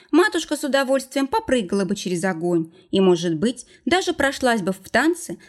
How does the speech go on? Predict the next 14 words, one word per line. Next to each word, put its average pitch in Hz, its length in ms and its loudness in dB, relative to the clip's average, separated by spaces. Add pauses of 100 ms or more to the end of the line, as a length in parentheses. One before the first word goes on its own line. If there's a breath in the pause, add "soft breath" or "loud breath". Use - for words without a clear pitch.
с - 140 -18
парой 370 260 2
вежливых 277 460 -2
кавалеров, 190 640 -2 (340 soft breath)
ведь 523 160 2
музыканты 254 680 0
играли 240 300 0
на 226 160 0
совесть, 208 560 -6 (200 soft breath)
а 240 120 0
в - 20 2
разных 415 320 2
концах 185 460 -4
площади 202 580 -4